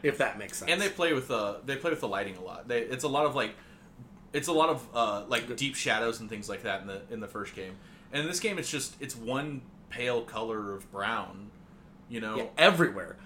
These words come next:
Speaker 1: And all the N P Cs look the exact same. And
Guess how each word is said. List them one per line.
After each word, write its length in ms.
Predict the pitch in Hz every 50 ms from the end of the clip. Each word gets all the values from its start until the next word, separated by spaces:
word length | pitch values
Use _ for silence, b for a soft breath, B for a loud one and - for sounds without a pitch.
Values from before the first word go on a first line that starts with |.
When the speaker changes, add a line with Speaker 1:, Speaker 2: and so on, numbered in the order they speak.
| B B B B B B -
Speaker 1:
And 200 | 143 156 160 165 -
all 240 | - 151 175 185 185
the 240 | 175 185 165 165 - - -
N 160 | - 156 170 170
P 100 | 175 165
Cs 280 | - 247 233 180 - - - - -
look 160 | 95 98 -
the 100 | - 143
exact 300 | 147 135 147 165 170 170
same. 380 | - - 190 233 208 - - - B B B B B - -
And 600 | 135 139 135 131 127 127 123 120 123 127 135 135